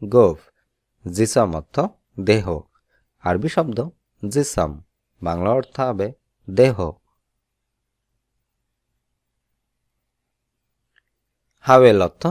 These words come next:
চেষ্টা করা, আরবিতে হাওয়েল, বাংলা অর্থ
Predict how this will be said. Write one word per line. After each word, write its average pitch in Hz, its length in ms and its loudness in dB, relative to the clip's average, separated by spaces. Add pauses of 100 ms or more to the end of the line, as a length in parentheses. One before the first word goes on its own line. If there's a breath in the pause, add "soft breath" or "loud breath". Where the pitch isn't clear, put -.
(300)
চেষ্টা - 340 -4
করা, 87 280 -2 (380)
আরবিতে 90 480 -6 (400)
হাওয়েল, 104 380 2 (560)
বাংলা 92 280 -2
অর্থ 147 260 -4